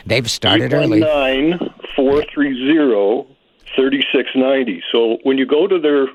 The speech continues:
Speaker 2: their, um, where I'm supposed to touch to, uh, con-, get my deposit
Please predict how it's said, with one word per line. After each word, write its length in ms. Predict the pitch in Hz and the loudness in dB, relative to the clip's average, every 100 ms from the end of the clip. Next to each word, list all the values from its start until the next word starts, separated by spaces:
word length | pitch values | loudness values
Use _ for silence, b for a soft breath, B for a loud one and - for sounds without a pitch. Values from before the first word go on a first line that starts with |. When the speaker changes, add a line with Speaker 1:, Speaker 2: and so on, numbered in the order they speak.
| _ b b b b b _ - _ _ | _ b b b b b _ -20 _ _
Speaker 2:
their, 440 | 110 120 120 120 117 | -2 2 2 2 2
um, 220 | 110 107 113 - _ _ _ _ _ _ _ _ _ | -2 -6 -14 -20 _ _ _ _ _ _ _ _ _
where 160 | - 131 | -2 0
I'm 120 | 123 | 2
supposed 260 | - 135 - | 0 0 -2
to 60 | |
touch 380 | - - 135 - - | -4 -2 0 0 0
to, 300 | 113 110 104 | 2 4 2
uh, 40 | 98 _ _ - | 0 _ _ -8
con-, 280 | 127 - 107 - | -8 -8 -12 -4
get 140 | 131 | -2
my 120 | 123 | 0
deposit 600 | 107 117 151 139 135 101 | -2 -2 0 0 0 -4